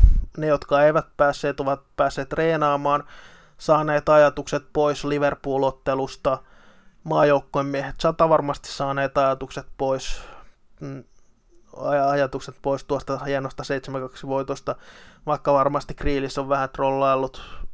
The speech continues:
Liverpoolin jätkiä maajoukkueen leir-, leirillä tästä ja kenties Trezeguet Salah ja, ö, maajoukkueen matkassa.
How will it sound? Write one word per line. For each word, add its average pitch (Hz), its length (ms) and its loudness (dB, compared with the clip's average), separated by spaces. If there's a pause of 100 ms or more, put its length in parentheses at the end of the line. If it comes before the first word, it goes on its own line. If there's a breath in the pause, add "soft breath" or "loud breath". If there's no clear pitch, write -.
(580)
Liverpoolin 135 600 -6
jätkiä 135 300 -6
maajoukkueen 131 640 -2
leir-, 123 560 -6
leirillä 131 600 -4
tästä 135 460 -4
ja 135 80 -6
kenties 135 420 -6
Trezeguet 135 540 -4
Salah 135 420 -6
ja, 131 160 -8 (1080 soft breath)
ö, 131 140 -2
maajoukkueen 131 680 -4
matkassa. - 540 -8